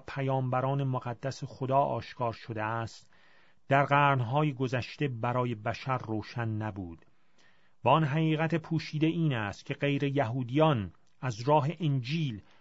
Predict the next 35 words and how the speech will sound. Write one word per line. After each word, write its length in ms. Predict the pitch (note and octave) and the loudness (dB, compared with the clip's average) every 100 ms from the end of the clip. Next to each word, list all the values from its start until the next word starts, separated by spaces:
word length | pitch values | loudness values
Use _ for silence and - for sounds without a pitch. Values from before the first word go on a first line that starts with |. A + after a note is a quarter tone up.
| - - | -14 2
با 200 | C3+ D3 | 4 4
یهودیان 760 | C3 C3 B2+ C3+ A#2+ D3 C#3 | 4 0 0 -4 0 2 2
هم 300 | G#2+ - C3 A#2 | -2 -4 -4 0
ارث 460 | D#3+ D3+ - - - | 2 2 0 -8 -8
و 80 | |
با 200 | A#2+ C3 | -2 -2
هم 260 | A#2 C#3 D3 - | 0 0 -2 -2
اعضای 480 | C3+ C3+ A#2 C#3 | -2 -2 0 0
یک 460 | C3+ C3 A#2+ E3 - | 0 -2 0 0 0
بدن 400 | A#2+ A2 G2 F2 - - _ - | -4 -2 -4 -6 -12 -20 _ 0
و 80 | B2+ | 4
در 200 | C#3 C3 | 4 4
وعده‌هایی 600 | C3+ C#3 C3 A2 D3 D3 | 2 0 -2 0 0 0
که 140 | D3 | -4
خدا 480 | - - C#3 E3+ D3 | -6 0 4 6 4
در 240 | A#2+ B2 | 2 -2
مسیح 480 | A#2+ B2 - F#3+ E3 | -2 -6 -6 -6 -2
عیسی 480 | F3 E3 D3+ - D#3+ | 0 -2 -4 0 2
به 140 | C3+ | 2
ما 180 | B2+ B2 | -2 -2
داده 320 | A2+ A2 G#2+ | -4 -4 -4
است، 340 | G#2+ G#2+ - - - - - | -4 -6 -8 -16 -20 -20 -20
شریک 680 | - - B2 C#3 C#3+ - - | -12 -4 0 2 0 -4 -14
و 60 | G#2 | -14
سهیم 500 | - A2 F2+ A#2+ G2+ | -10 -8 -2 -2 -2
هستند. 640 | F#2+ - - E2+ D#2 D#2+ - - - - - - - - _ _ _ _ _ - | -8 -16 -16 -14 -14 -20 -20 -20 -20 -20 -20 -20 -20 -20 _ _ _ _ _ -8
من 300 | G2+ C3+ F3 | 0 2 2
طبق 280 | D#3+ F#3 F3+ | 0 -2 0
عطیهٔ 640 | F3+ D3+ - D#3+ E3+ F3+ | -2 -2 -4 -2 0 0
فیض 460 | D#3+ - F3+ F#3 D#3 | -4 -4 -4 -2 -2
خدا 480 | C#3+ B2 G#2+ G2+ F#2+ | -2 -4 -2 -2 0
و 100 | A#2 | 0
در 160 | C#3+ D3 | 0 0
اثر 320 | - F3 E3+ | -2 -2 -4
فعالیت 800 | D#3+ - E3+ - C#3+ C#3+ E3 | -4 -6 -6 0 -2 0 -2